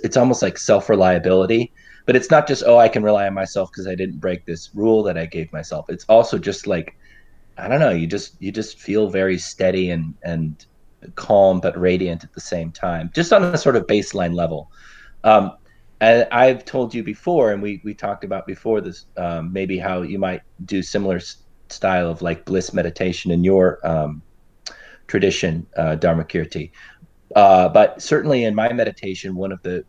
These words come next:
primary practices is to sit quietly with the breath,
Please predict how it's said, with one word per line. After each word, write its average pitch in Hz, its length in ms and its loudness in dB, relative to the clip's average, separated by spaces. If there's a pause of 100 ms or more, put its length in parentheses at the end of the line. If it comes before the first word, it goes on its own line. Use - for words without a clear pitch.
primary 107 520 -2
practices 92 760 -6
is 85 260 -6
to - 140 -12
sit - 420 -2 (580)
quietly 127 600 4
with 98 320 -4
the 95 80 -4
breath, 92 540 2